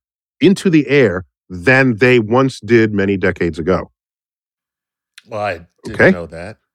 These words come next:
Speaker 1: That, so the, when, the engines have enough power so they can accelerate at a steep angle without getting more horizontal velocity to try to get the lift.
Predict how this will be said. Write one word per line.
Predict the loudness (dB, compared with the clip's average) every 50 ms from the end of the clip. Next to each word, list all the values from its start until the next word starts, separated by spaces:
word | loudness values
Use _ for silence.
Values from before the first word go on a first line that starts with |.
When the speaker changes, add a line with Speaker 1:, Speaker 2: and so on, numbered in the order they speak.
| 0
Speaker 1:
That, | 0 0 2
so | 2 2 2 2 0
the, | -2 -6 -4 -4 -2
when, | 0 0 -2 -2 -2 -4
the | -2 -2 2 4
engines | 4 4 4 2 0 0
have | 0 0 0 0
enough | 0 -2 -2 _
power | -6 -2 0 2 2 2 0 -4 _ _ _ _ _ _ _ _ _ _ _
so | -8 -2 0
they | 0 0
can | 0 0 -4
accelerate | -4 -4 -6 -12 -6 0 2 4 6 6 6 6 6 4 4 2
at | 0 -2
a | -2 -2
steep | -6 -10 -10 -8 -6 -4
angle | -2 0 0 0 -2 -2 -6 -10 -12 -16 _ _ _ _ _ _
without | -6 -4 0 2 0 0 2
getting | 2 2 4 4 4 2 2
more | 2 2 2 2
horizontal | 0 -2 0 2 4 4 4 4 2 2 2 2 2 2 2
velocity | 0 0 -2 -2 -2 -4 -8 -8 -6 -6 -6
to | -6 -8
try | -6 -2 0 2 2
to | 2
get | 0 -2 -2 -2
the | 0
lift. | 2 4 4 4 2 -2 _ -20 -20